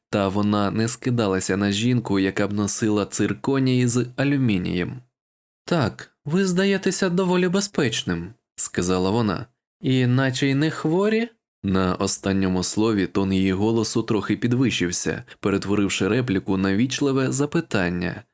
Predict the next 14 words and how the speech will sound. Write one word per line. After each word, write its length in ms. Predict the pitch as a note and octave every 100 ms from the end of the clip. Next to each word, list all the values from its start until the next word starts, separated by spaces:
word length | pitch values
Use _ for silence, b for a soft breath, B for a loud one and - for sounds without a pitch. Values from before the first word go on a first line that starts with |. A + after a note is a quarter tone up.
| B -
Вона 320 | F#2+ F#2+ F#2+
була 320 | F#2+ F#2+ F#2
не 200 | G#2 A#2
такою 480 | C3 B2+ A#2+ F#2+ F2+
спокійною, 800 | - G2+ - C3+ A#2+ G2 F#2+ F2+
як 220 | G#2 G#2
здавалося 640 | G#2 A2 A2 A2 G#2+ - G#2
на 180 | A2 A#2
перший 380 | A#2 - C#3
погляд. 560 | B2+ B2 F#2+ F#2 E2+ - _ _ G2
На 200 | F#2+ F#2
шиї 520 | - A#2 A#2 F#2 D2+
сіпався 580 | - G#2 G2 F#2+ - A#2+
м'яз, 560 | B2 G#2 F2 F2 -